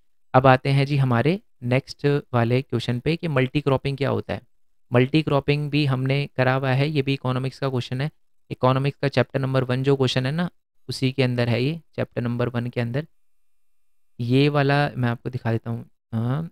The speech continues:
ये वाला जो क्वेश्चन दिख रहा है ना, इसमें हमने मल्टी क्रॉपिंग करा था। मल्टी क्रॉपिंग का मतलब क्या होता है, एक साल में एक लैंड पर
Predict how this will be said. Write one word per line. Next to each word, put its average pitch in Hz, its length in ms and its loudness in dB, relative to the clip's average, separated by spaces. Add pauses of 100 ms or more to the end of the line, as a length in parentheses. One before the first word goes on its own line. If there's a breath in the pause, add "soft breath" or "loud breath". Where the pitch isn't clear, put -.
(720)
ये 131 100 6
वाला 147 160 6
जो 156 120 4
क्वेश्चन 147 280 2
दिख 143 160 -2
रहा 135 60 0
है 135 60 0
ना, 147 80 -4
इसमें 143 200 -4
हमने 139 140 -2
मल्टी 135 300 0
क्रॉपिंग 139 320 0
करा 131 180 0
था। 139 120 -4
मल्टी 139 300 2
क्रॉपिंग 151 360 2
का 151 80 2
मतलब 147 240 -2
क्या - 160 2
होता 131 180 2
है, 151 60 -2
एक 139 220 4
साल 135 220 2
में 139 140 0
एक 135 220 4
लैंड 135 200 0
पर 147 200 2